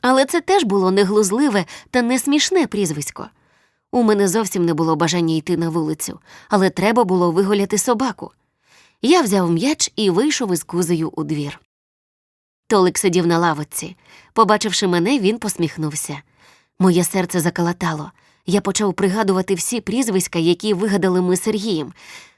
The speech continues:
«Зараз я йому скажу, я все скажу». Аж раптом я зрозумів, що немає сенсу це робити.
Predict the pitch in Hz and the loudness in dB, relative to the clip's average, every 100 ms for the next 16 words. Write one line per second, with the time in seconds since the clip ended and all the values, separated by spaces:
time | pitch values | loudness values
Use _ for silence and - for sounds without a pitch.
0 | _ 151 240 240 185 208 196 180 180 208 | _ -2 0 0 2 4 4 2 0 0
1 | 196 214 156 - - 143 175 185 - - | 0 0 -4 -14 -14 -4 -2 0 0 2
2 | 247 - 208 185 220 - _ _ _ _ | 0 0 -2 0 0 -4 _ _ _ _
3 | _ _ _ _ - 202 220 226 - 202 | _ _ _ _ -2 0 0 0 0 2
4 | 196 202 202 196 214 269 208 - _ _ | 2 2 2 2 2 0 -4 -8 _ _
5 | _ - - 254 254 254 247 170 190 170 | _ -6 -2 0 0 -2 -2 0 0 -2
6 | - 139 - 160 156 160 151 160 | -4 -6 -4 -4 -4 -6 -8 -14